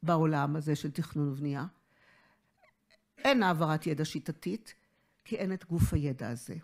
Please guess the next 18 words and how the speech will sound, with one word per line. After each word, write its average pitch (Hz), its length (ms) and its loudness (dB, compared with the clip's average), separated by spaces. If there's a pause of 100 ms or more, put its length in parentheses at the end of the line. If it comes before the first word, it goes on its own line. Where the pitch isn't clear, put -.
(880)
ולא 196 320 2
יכולות 202 520 -4
להיות, 160 340 -10 (120)
יכולות 175 440 -8
להיות 165 260 -8 (120)
תורות 185 440 0
שמהן 160 520 -2
ניתן 147 400 -8
להסיק. - 500 -14 (180)
על 151 140 -10
כן, 196 220 -6 (520)
המחקר 165 500 -4 (160)
הוא, 156 280 -4 (720)
אה, 139 160 -4
מחקר, 156 760 -2 (120)
אה, 143 200 -4 (320)
אינדוקטיבי 147 580 -4
בלבד. 139 440 -8